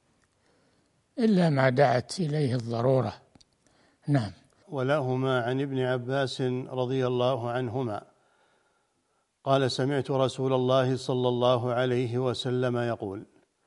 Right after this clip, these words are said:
Speaker 2: 'كل مصور في النار يجعل له بكل صورة صورها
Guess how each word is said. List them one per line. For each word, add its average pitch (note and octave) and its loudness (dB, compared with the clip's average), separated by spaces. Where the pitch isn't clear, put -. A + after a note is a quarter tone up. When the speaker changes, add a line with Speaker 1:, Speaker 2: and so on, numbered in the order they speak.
Speaker 2:
'كل C3+ 0
مصور B2+ 0
في B2 -6
النار B2 -2
يجعل B2+ 0
له B2 0
بكل A#2+ -2
صورة B2+ -2
صورها B2 -2